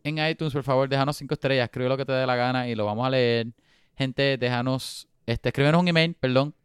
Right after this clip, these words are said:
a vamos a hablar pod a gmail.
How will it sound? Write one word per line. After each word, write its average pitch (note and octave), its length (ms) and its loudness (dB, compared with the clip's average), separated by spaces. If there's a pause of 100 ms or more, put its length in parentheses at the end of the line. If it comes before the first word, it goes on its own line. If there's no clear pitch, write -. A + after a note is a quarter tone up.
(160)
a A#2+ 300 4
vamos D3+ 320 4
a D3 200 4
hablar C3+ 480 2 (280)
pod E3 460 8 (680)
a A#2+ 400 2
gmail. A#2+ 440 -2